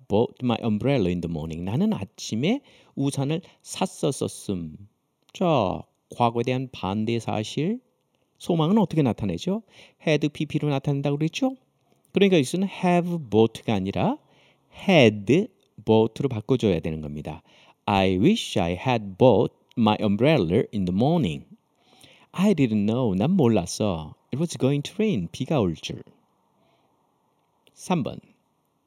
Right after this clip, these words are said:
"I'm so hungry." 어우, 배고파. "But I still have two hours until lunch time." 하지만 점심 때까지 아직 두 시간이나 남았네. "아, 난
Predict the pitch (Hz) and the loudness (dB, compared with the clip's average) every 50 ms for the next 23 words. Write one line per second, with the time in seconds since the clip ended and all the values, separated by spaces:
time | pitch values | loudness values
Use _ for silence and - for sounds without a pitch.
0 | _ _ _ _ _ _ _ _ _ _ _ _ _ - 101 95 - - 98 92 | _ _ _ _ _ _ _ _ _ _ _ _ _ -6 -6 -4 -4 -6 -4 -2
1 | 107 107 127 123 98 82 76 - - 135 156 165 - 120 110 95 - - - - | -2 -2 0 0 -2 -2 -4 -4 -2 0 0 0 0 -2 -2 -2 -4 -8 -10 -12
2 | - - 85 87 - _ _ _ _ _ _ _ _ _ _ _ _ _ - 117 | -14 -14 -16 -18 -20 _ _ _ _ _ _ _ _ _ _ _ _ _ -2 0
3 | 95 92 98 - - - - 151 151 156 139 - - 120 123 123 123 - _ - | 2 2 0 -2 -4 -2 0 2 2 2 2 0 0 0 0 0 -2 -8 _ -4
4 | - 143 123 104 98 90 85 82 - - - - - - - 95 95 95 - - | 0 2 2 2 2 0 0 -2 -4 -4 -6 -6 -6 -6 -4 -4 -4 -4 -4 -4
5 | 139 131 131 135 135 - - - 120 147 160 156 - - - - 95 85 85 85 | -2 0 0 0 -2 -4 -4 0 0 2 2 0 -2 -8 -6 -4 -4 -4 -4 -6
6 | - _ - - - - - - 190 180 - 170 175 165 - 143 151 147 - - | -10 _ -20 -20 -20 -20 -6 -6 -4 -2 0 -2 -2 0 0 -2 -2 -2 -4 -4
7 | 151 - 139 131 - 120 101 104 - - - - 147 - - - 170 165 170 165 | -2 -2 -2 -2 -2 -4 -4 -6 -8 -12 -12 -10 -10 -6 -2 0 0 0 0 0
8 | 160 151 143 127 113 98 95 95 104 107 110 127 156 165 - _ _ _ _ _ | 0 0 0 0 -2 -2 -2 -4 -4 -6 -6 -6 -8 -10 -14 _ _ _ _ _
9 | _ _ _ _ _ _ _ _ _ _ _ _ _ _ _ _ _ _ 131 131 | _ _ _ _ _ _ _ _ _ _ _ _ _ _ _ _ _ _ -2 0
10 | 139 143 143 143 139 120 107 98 98 101 101 101 101 98 95 95 95 90 | 2 2 2 2 2 0 0 0 0 0 0 -2 -2 -4 -4 -6 -8 -10